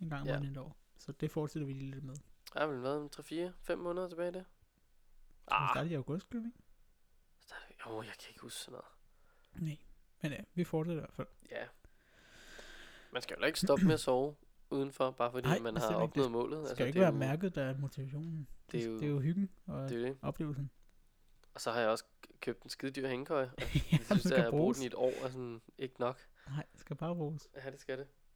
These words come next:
Speaker 2: Det skal det.
Speaker 1: Apropos at sove ude i skovene. I søndags var det skovens dag. Det vidste jeg simpelthen ikke. Det var,
Speaker 2: Øh,
Speaker 1: øh,
Speaker 2: nej.
Speaker 1: der var aktiviteter for børn og voksne over hele landet, hvor man kunne udpege livstræer og komme tæt på naturen med naturvældet og klatre i træer,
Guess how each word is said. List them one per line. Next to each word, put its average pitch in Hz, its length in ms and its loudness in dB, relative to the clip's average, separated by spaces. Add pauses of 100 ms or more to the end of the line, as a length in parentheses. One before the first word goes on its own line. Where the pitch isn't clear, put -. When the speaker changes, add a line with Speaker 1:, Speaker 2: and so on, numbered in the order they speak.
(320)
Speaker 2:
Det - 80 -16
skal - 180 -4
det. 127 100 -8 (200)
Speaker 1:
Apropos 165 400 6
at 170 60 6
sove 160 340 6
ude 160 160 4
i - 20 2
skovene. 160 420 2 (1160)
I 160 80 2
søndags 170 540 0
var 151 120 4
det 147 120 2
skovens 175 480 4
dag. 190 320 2 (180)
Det 160 100 4
vidste 165 220 2
jeg 170 60 -2
simpelthen 170 300 -2
ikke. - 160 -10 (800)
Det 185 120 8
var, 170 220 6
Speaker 2:
Øh, 139 80 4 (340)
Speaker 1:
øh, 117 60 -4 (520)
Speaker 2:
nej. 127 140 4
Speaker 1:
der 170 80 12
var 170 140 12
aktiviteter 180 420 2
for 175 80 4
børn 185 240 2
og 170 60 2
voksne 170 240 -2
over 156 120 0
hele 240 140 0
landet, 175 300 0
hvor 160 200 2
man 156 140 2
kunne 151 240 2
udpege 147 420 2
livstræer 165 420 2
og 147 60 0
komme 143 160 0
tæt 190 200 0
på - 120 -2
naturen 165 320 2
med 156 80 2
naturvældet 165 480 -2
og 139 80 -8
klatre 143 240 -4
i - 20 -8
træer, 180 300 -2